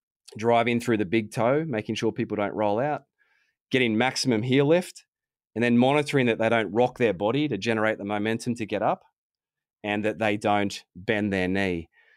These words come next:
And when you give those cues to someone and you put the metronome on, beep, beep, beep, one, one, two, two, you'll get even really high performing athletes that are bombing out at somewhere between ten and fifteen reps.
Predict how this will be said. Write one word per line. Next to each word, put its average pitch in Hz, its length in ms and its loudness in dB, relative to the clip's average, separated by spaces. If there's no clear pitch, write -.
And 127 200 0
when 170 160 4
you 139 240 2
give 147 240 0
those 135 300 4
cues 156 440 4
to 127 120 -4
someone 104 400 2
and 104 100 0
you 98 60 -2
put 165 200 -4
the 123 60 0
metronome 113 560 0
on, 117 220 2
beep, 110 300 0
beep, 110 260 0
beep, 113 240 0
one, 110 480 -2
one, 85 360 -4
two, 120 320 2
two, 113 240 2
you'll 170 160 4
get 160 160 2
even 127 240 2
really 135 440 4
high 120 180 4
performing 113 420 0
athletes 107 720 -2
that 107 100 0
are 107 40 4
bombing 104 400 0
out 104 180 2
at - 180 -6
somewhere 101 340 0
between 95 380 -4
ten 101 220 -6
and 92 140 -6
fifteen 92 420 -6
reps. - 460 -4